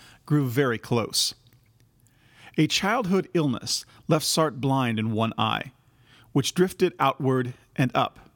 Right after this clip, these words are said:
So he forever seemed to be looking elsewhere. As a lonely young boy,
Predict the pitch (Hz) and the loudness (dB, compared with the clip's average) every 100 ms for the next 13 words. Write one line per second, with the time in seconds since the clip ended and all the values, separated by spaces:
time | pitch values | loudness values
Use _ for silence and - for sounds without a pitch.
0 | _ _ _ _ _ - - - - 170 | _ _ _ _ _ -20 -20 -4 2 2
1 | 175 185 233 220 120 - 151 131 123 120 | 2 0 0 0 -2 0 -2 0 0 0
2 | 151 143 127 - 117 120 - - - - | 0 0 0 0 -2 -2 -2 -4 -4 -8
3 | - _ _ _ _ _ _ _ _ _ | -16 _ _ _ _ _ _ _ _ _
4 | _ - - _ - 139 143 160 208 214 | _ -20 -20 _ -2 0 2 0 -2 -2
5 | 185 156 156 123 107 98 104 | 0 0 0 0 0 -2 -6